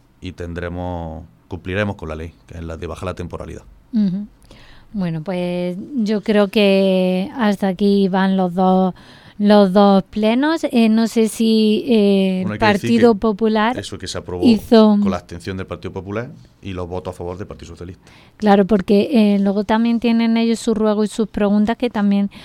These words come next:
Speaker 2: las pasarían al finalizar el pleno.
Speaker 1: Bueno, en este no. Al
Speaker 2: En
Speaker 1: ser
Speaker 2: este no.
Speaker 1: extraordinario no hay ruego y
Speaker 2: Ah.
Speaker 1: pregunta.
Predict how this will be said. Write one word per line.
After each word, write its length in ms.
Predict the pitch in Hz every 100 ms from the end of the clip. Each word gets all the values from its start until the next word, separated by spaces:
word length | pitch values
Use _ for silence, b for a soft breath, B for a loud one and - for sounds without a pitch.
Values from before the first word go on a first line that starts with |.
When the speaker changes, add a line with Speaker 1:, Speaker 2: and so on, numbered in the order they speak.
| B B
Speaker 2:
las 240 | 214 220 202
pasarían 560 | 214 220 190 196 208
al 80 | 214
finalizar 880 | 208 196 190 180 180 - 185 180 185 B B B -
el 260 | 202 196
pleno. 360 | 165 247 339 226
Speaker 1:
Bueno, 140 | 120
en 80 | 113
este 200 | 117 123
no. 160 | 120 120 -
Al 40 |
Speaker 2:
En 60 | -
Speaker 1:
ser 100 | 214
Speaker 2:
este 40 |
no. 60 | 120
Speaker 1:
extraordinario 600 | 123 120 247 - 113 113
no 60 | 101
hay 40 |
ruego 220 | 92 98
y 40 | 240
Speaker 2:
Ah. 40 |
Speaker 1:
pregunta. 460 | 90 101 113 117